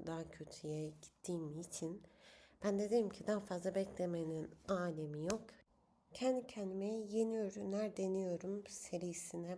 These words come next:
başlıyorum. Bugün Benefit'in bu maskarasını deneyeceğiz. Ee, öncelikle maskaranın oynar başlığını çok sevdim. Benim kirpiklerim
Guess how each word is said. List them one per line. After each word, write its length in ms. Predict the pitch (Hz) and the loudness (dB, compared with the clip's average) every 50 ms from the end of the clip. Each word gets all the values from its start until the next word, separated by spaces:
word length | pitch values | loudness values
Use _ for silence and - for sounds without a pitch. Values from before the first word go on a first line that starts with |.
| 180 - | -4 -6
başlıyorum. 1120 | 170 160 160 - - - - 175 170 160 156 156 156 175 190 190 196 202 196 170 160 165 165 - - - - - 151 151 156 156 160 170 170 - | -6 -6 -6 -8 -8 -4 -2 -2 0 0 0 -2 0 2 2 2 2 2 2 0 -2 -2 -4 -10 -16 -14 -8 -6 -6 -4 -2 -2 -4 -4 -4 -4
Bugün 440 | 226 214 202 175 175 196 202 190 196 - | -4 -2 -2 -2 -2 -4 -6 -6 -4 -4
Benefit'in 680 | 185 190 196 196 196 - - - - - 185 190 - - - - - - - - _ | -2 -2 -2 -6 -8 -12 -16 -16 -8 -6 -6 -6 -6 -10 -14 -16 -18 -18 -20 -8 _
bu 80 | - 220 | 0 2
maskarasını 1000 | 220 190 156 156 156 - - 165 160 156 - - - - 156 156 151 151 151 - | 2 2 0 -2 -6 -6 -6 -6 -6 -6 -8 -10 -6 -4 -4 -4 -4 -6 -4 -2
deneyeceğiz. 720 | 151 147 147 147 147 147 147 143 - - 175 190 214 226 - - - - - - - - - - - - - - - - 180 | -2 0 0 0 -2 -4 -4 -6 -2 -2 -2 -2 -2 -6 -10 -16 -18 -20 -20 -20 -20 -20 -20 -20 -20 -20 -20 -20 -10 -6 -4
Ee, 280 | 185 180 185 180 190 - - | -2 -2 -2 -2 -4 -2 -2
öncelikle 480 | 220 214 214 220 226 214 - - 208 | -2 -2 0 -2 -4 -4 -4 -6 -6
maskaranın 680 | 208 202 196 190 196 - - 190 190 185 185 185 196 202 | -4 -4 -4 -4 -6 -6 -6 -4 -4 -4 -4 -4 -4 -4
oynar 520 | - - - 190 175 185 185 185 175 175 - | -4 -2 -2 -2 0 0 0 -2 -2 -2 -2
başlığını 640 | 170 165 165 - - - 185 165 175 185 196 202 | -4 -2 -4 -6 -4 -4 -4 -4 -4 -6 -8 -10
çok 240 | - - 180 175 - | -8 -8 -8 -8 -8
sevdim. 480 | - - 156 147 147 147 180 180 190 190 - | -10 -6 -6 -6 -6 -4 -6 -8 -8 -4 -2
Benim 220 | 202 208 208 208 | -2 0 0 -2
kirpiklerim 1000 | 208 - - - - 185 - - - - - - - 170 160 170 180 202 208 - | -6 -8 -12 -14 -14 -14 -14 -14 -16 -16 -12 -4 -2 -2 -2 -2 -2 -4 -6 -6